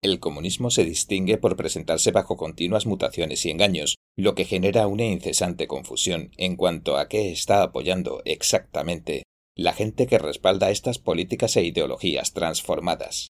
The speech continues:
Con el tiempo, llegan a aceptar las ideas básicas del comunismo. La trágica situación actual, donde la familia tradicional se degenera mientras la gente ignora por qué está pasando esto realmente,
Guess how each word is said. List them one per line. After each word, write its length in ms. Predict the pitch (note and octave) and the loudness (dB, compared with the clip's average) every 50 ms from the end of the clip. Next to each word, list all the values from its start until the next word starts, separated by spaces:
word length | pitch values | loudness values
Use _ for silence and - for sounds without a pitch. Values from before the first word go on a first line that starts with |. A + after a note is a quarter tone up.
| _ | _
Con 180 | - - G2 E2 | 0 0 2 2
el 140 | D2+ D#2 - | 0 -4 -2
tiempo, 400 | F2+ F#2+ F#2+ F2+ F#2 E2+ C#2 - _ _ - | -2 -2 0 0 0 -2 -2 -2 _ _ -14
llegan 400 | F#2 F2+ - G#2+ G2 A#2 A#2+ A2+ | -10 -4 0 0 2 2 4 4
a 100 | F#2+ E2+ | 4 4
aceptar 500 | D#2+ - F2 - - - - F#2+ F#2 G2 | 4 2 -2 -4 -4 0 0 0 2 2
las 240 | G#2 G#2 F#2 - | 0 -2 -2 -2
ideas 300 | F2+ D#2 E2+ F2 E2+ - | -2 0 0 2 0 0
básicas 460 | - F2 F2 - G2 - - C2+ - - | 0 0 0 0 0 -2 -2 -4 -4 -2
del 180 | E2 D2+ D2 | -4 -4 -4
comunismo. 540 | - D#2+ D2 C#2+ F#2+ G#2+ G2+ - - - - - _ _ _ _ _ - | -4 -6 -6 -4 -4 -2 -2 -2 -4 -4 -12 -16 _ _ _ _ _ -6
La 300 | E2+ E2+ D#2+ E2 - - | -2 0 0 0 0 0
trágica 420 | - A2+ - - A#2 - - - | -4 -4 -2 -2 -4 -2 0 -2
situación 460 | - - - - - - F#2 F2+ E2 | -2 -2 -4 -6 -8 -4 -4 -4 -4
actual, 480 | C#2+ - - - - D#2 E2 D#2+ - - - _ | -4 -6 -8 -6 -2 0 0 0 0 -4 -14 _
donde 280 | - F2 F#2 E2+ D#2+ D#2+ | -2 0 0 2 2 -2
la 80 | D#2 - | -2 0
familia 400 | - D2 D#2 E2 E2+ F2 E2 - | -2 -2 -2 0 0 0 0 0
tradicional 560 | - D#2+ D#2 D#2+ - - F#2 F2 F#2+ F#2 F2 | 0 -2 -2 -2 -4 -4 -2 0 0 2 2
se 140 | - G2 F2 | 2 0 0
degenera 440 | - - - - D2+ E2+ F2 F#2+ | -2 -2 -4 -4 -4 -2 -2 0
mientras 400 | F#2 F#2 F2+ E2 - D2+ D2+ - | -2 -2 -4 -6 -4 -4 -2 -2
la 160 | - C#2+ C2 B1+ | -2 -4 -4 -6
gente 360 | - - G2+ G#2+ - - E2 | -4 -4 -4 -4 -2 -4 -4
ignora 440 | - F2 F2+ F#2+ G2 F2 D2+ - _ | -4 -2 -2 0 2 0 0 -2 _
por 240 | - F2 D#2 - | -2 -2 -2 -2
qué 200 | - G2 G#2 F#2+ | -2 0 0 0
está 260 | E2 - - F#2+ F2+ - | 0 0 0 0 0 0
pasando 360 | F#2 - - F#2+ F#2 F2 F2+ | 0 0 0 0 0 0 0
esto 300 | - - - - C2 B1 | 0 -2 -2 -6 -8 -6
realmente, 720 | - - C#2 D2 F#2+ G2 F#2+ F2 D#2 C#2 - D2+ C2 - | -4 -2 0 0 0 0 0 -2 -4 -2 -4 -4 -4 -6